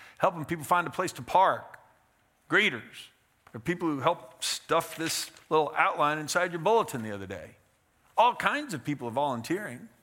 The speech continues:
lots of places to serve, and now we have, even have a, a new place in grief support. There'll be many more that come along the way. What's God leading you to do?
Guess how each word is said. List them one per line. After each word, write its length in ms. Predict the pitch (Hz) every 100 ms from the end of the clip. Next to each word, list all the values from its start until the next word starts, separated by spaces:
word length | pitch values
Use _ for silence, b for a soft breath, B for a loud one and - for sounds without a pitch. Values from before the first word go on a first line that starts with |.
| _ _ _ _ -
lots 180 | 180 185
of 80 | 151
places 380 | 185 147 139
to 60 | 135
serve, 400 | - 220 185 160 B B B B -
and 340 | 160 170 165 -
now 220 | 139 170 269
we 120 | 165
have, 260 | 160 160 160
even 200 | 165 170
have 220 | 160 175
a, 240 | 165 143 - - - -
a 80 | 139
new 140 | 247
place 420 | 254 139 107 -
in 100 | 117
grief 220 | 123 190
support. 360 | - 113 - 98 _ -
There'll 140 | 127
be 80 | 139
many 240 | 135 147
more 300 | 156 170 185
that 100 | 131
come 180 | - 139
along 220 | 135 139
the 80 | 131
way. 300 | 131 170 147 B B
What's 180 | - 220
God 240 | 208 208 185
leading 220 | 196 165
you 160 | 175
to 80 | 196
do? 220 | 113 95